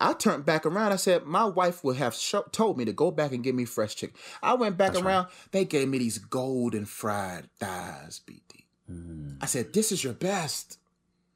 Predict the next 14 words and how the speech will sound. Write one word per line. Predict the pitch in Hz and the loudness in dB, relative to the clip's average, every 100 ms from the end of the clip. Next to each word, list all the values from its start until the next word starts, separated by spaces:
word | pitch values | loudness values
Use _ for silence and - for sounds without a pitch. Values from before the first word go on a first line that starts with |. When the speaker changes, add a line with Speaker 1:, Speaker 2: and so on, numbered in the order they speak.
| _ - | _ -12
Speaker 2:
Yes. | 107 92 - - - - - | -8 -8 -10 -10 -10 -8 -2
Speaker 1:
I | 185 | 0
slid | - 196 208 | 2 2 4
the | 190 | 4
window, | 170 202 180 | 2 4 2
said, | 175 175 | 4 4
"Lady, | 180 175 | 4 2
come | 170 185 | 0 0
here, | 170 104 - | 0 -2 -6
come | - 156 | -4 -2
here, | 95 - _ | -2 -8 _
come | 127 | -8
here." | 87 _ _ - 359 | -8 _ _ 2 2
<laughs> | - | 2